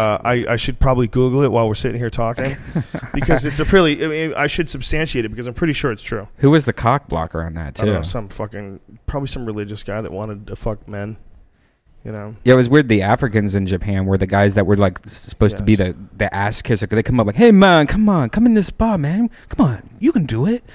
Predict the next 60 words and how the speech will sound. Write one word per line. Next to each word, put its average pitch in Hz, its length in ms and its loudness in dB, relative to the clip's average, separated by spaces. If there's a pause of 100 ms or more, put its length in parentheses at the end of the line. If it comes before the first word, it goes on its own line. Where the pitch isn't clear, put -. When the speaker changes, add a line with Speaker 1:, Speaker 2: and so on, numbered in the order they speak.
(180)
Speaker 2:
Come - 120 0
on. 139 140 4
You 135 60 0
want 175 120 4
some 123 140 -4
weed?" 190 380 2 (260)
And - 80 -4
somebody 170 320 6
did 139 160 4
offer 110 300 2
me 98 160 2
weed, 92 480 0
which 104 200 0
I 101 140 2
guess 147 220 0
is 98 80 -6
super - 580 2
crazy 117 380 0
illegal 101 400 0
in 95 100 -8
Japan. 95 420 -6
So 98 100 -6
I - 20 -4
was 98 100 -6
like, 95 100 -8
"No." 107 400 4 (220)
As 107 100 -6
much 127 160 2
as 113 120 2
I 110 60 8
want 107 200 2
to 92 60 -8
smoke, 98 440 -4
I 92 100 -4
don't 95 140 -6
feel 95 140 -4
like 87 120 -4
going 90 120 -4
to 87 60 -6
jail 90 320 -6
for 87 200 -8
a 85 60 -6
year. 87 500 -4
I 82 80 -8
guess 87 200 -6
it 85 40 -12
was, 85 180 -10
like, 85 220 -8
the 90 60 -10
minimum 87 580 -8 (540)
of - 180 -10
getting 92 280 -2
weed 90 220 -2
in 87 120 -8
Japan. 85 600 -8 (800)
Speaker 1:
Is 120 160 -2
it 110 60 -4
really 104 240 0
that 104 260 -4
much? 95 120 0